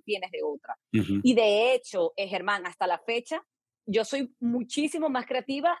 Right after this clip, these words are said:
Speaker 1: en ese deadline de que te quedan dos horas para
Speaker 2: Sí, de
Speaker 1: presentar esta
Speaker 2: acuerdo.
Speaker 1: campaña.
Speaker 2: Sí,
Speaker 1: O sea,
Speaker 2: de acuerdo.
Speaker 1: y s-, y, y, y, y el, y los creativos que trabajamos en la creatividad nos hacemos los reyes en la procra-,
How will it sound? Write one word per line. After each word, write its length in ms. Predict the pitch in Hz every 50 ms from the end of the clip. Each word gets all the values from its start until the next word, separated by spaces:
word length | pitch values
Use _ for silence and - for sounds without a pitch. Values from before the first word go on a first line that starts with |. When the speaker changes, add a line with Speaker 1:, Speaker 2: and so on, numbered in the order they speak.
| _
Speaker 1:
en 280 | - 226 220 214 208 208
ese 340 | 208 214 208 - 294 277 262
deadline 600 | 202 202 262 277 269 277 285 302 311 311 294 247
de 140 | 240 226 -
que 140 | 214 196
te 120 | 156 233 -
quedan 240 | - 220 220 254 254
dos 200 | - - - -
horas 180 | 302 262 - -
para 180 | - 302 269 -
Speaker 2:
Sí, 200 | - - - 131
de 120 | 120 131
Speaker 1:
presentar 0 |
esta 160 | 104 - 127 113
Speaker 2:
acuerdo. 0 |
Speaker 1:
campaña. 400 | 110 107 95 95 - 330 - - _ _ _ _ _ _ _ _ _ - -
Speaker 2:
Sí, 140 | - - 165
Speaker 1:
O 20 | 147
sea, 80 | 131
Speaker 2:
de 60 | - 123
acuerdo. 360 | - - 123 113 104 101 95 _ - - - - - _ -
Speaker 1:
y 120 | 269 269 254
s-, 180 | - - - -
y, 200 | 277 269 269 - -
y, 180 | 277 254 202 -
y, 220 | 277 269 262 262 -
y 120 | 262 247 247
el, 180 | 247 240 240 -
y 180 | 247 240 226 220
los 160 | 240 233 -
creativos 440 | - 226 214 214 - 240 247 294 294
que 100 | - 330
trabajamos 460 | 294 294 247 220 208 208 196 226 285
en 40 | 294
la 80 | 294 262
creatividad 460 | - 196 185 - 185 175 180 180 196
nos 160 | 233 285 277
hacemos 320 | 254 - 214 190 214 254 269
los 160 | 277 247 214
reyes 380 | - - 226 233 214 240 285 285
en 80 | 269
la 140 | 233 196 - -
procra-, 260 | 175 165 - -